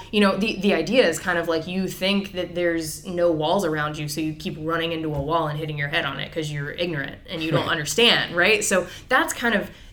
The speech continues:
Speaker 1: the, the idea. So it, so yeah, it just shouldn't be the case that, um, that truth about the world, understanding would, would cause suffering. Um, but maybe they're wrong about that. I don't know.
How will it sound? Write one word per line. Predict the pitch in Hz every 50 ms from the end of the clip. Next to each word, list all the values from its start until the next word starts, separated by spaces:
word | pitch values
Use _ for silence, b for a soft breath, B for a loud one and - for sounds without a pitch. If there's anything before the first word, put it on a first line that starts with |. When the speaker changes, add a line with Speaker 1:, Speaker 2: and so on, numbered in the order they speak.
| -
Speaker 1:
the, | 196 196 190 -
the | - 196 202
idea. | 185 180 - 226 233 208
So | 202 202 202
it, | - - -
so | - 233 214
yeah, | 247 285 - - 202
it | 202
just | 214 202 -
shouldn't | 269 269 269
be | 247 -
the | 220
case | 208 - 311 381 381 330 -
that, | - 208 190 180 156 - B B B B B B B
um, | - 185 190 180 175 175 170 165 170 190 - - - - - -
that | 196 170 131 - - - - -
truth | - - - 294 339 403 415 269 202 - -
about | 196 - 165 160 156 -
the | 160
world, | 156 160 160 156 151 151
understanding | 180 208 226 214 208 208 - 208 208 233 226 196 170 156 151 151 151 147 147 - -
would, | 165 165 160 156 156 - -
would | 190 165 156
cause | - - 156 147 147 -
suffering. | - - 202 202 - - 175 156 151 147 85 170 175 185 - - - -
Um, | - 160 160 156 156 151 165 170 160 - - - B B B B B B B B
but | - 294
maybe | 302 339 349 339
they're | 302 294 262 220
wrong | 214 233 233 165 - - -
about | - - - -
that. | - - - - -
I | - 175
don't | 170 147
know. | 143 139 151 -